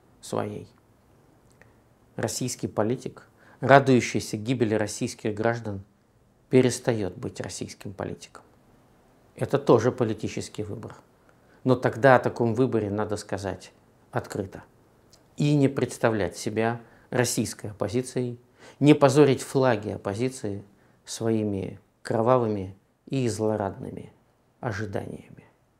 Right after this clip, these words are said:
Военное время похоже на рентген. Ничего невозможно спрятать.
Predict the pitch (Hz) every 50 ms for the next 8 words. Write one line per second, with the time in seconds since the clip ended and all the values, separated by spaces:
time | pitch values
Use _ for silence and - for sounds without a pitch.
0 | _ _ _ _ _ _ _ _ _ _ _ _ _ _ _ _ _ _ _ _
1 | _ _ _ _ _ _ _ _ _ _ _ _ _ _ _ 117 120 127 127 120
2 | 113 113 110 110 107 117 120 127 120 113 104 98 95 - - _ _ _ _ _
3 | _ _ _ _ _ _ _ _ _ 120 110 - - 120 107 110 104 107 104 104
4 | 101 101 98 - 107 - - - _ _ _ - _ _ _ _ _ _ _ _
5 | _ _ _ _ _ _ _ _ _ 143 131 156 160 151 156 - 147 131 131 123
6 | 110 107 104 101 98 98 104 104 101 98 104 101 - - - - - 95 - -
7 | - - - -